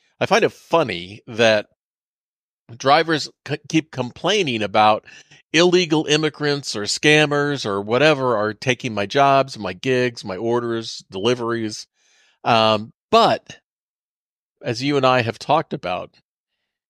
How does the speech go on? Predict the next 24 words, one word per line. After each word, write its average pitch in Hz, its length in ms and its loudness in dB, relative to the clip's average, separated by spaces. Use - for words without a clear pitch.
if 131 300 -2
there 151 220 0
was 247 180 0
a 135 80 2
magic 185 520 0
wand 107 500 -2
and 101 160 -6
we 147 140 -4
could 151 200 -6
make 117 200 0
all 175 340 4
the 202 120 -4
fake 170 320 -2
accounts, 131 640 -6
uh, 104 260 2
disappear, 131 880 -4
it 180 200 2
wouldn't 208 600 0
improve 160 580 2
earnings 135 600 -2
over 131 280 0
the 135 100 2
long 135 340 4
haul. 135 380 -2